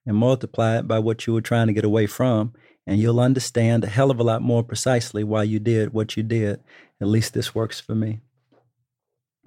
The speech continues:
I, I read that because in the moment of decision, at least for me, of going to Yale, I wouldn't even call it a choice. I mean, I'd,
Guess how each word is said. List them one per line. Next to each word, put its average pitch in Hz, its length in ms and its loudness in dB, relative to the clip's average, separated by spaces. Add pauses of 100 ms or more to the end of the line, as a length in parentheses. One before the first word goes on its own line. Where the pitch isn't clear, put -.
(920)
I, 151 220 0
I 160 80 0
read 165 300 2
that 123 180 2
because 123 440 -2 (460)
in 165 160 4
the 151 60 6
moment 147 380 4
of 113 120 0
decision, 143 460 0
at 117 100 0
least 123 240 -2
for 120 120 -4
me, 147 320 2
of 107 160 -4
going 117 260 2
to 117 60 2
Yale, 120 400 2 (460)
I - 180 0
wouldn't 143 200 4
even 127 120 2
call 127 280 2
it 110 60 2
a 107 60 -2
choice. 131 520 -2
I 117 60 -4
mean, 113 220 0
I'd, 113 200 -2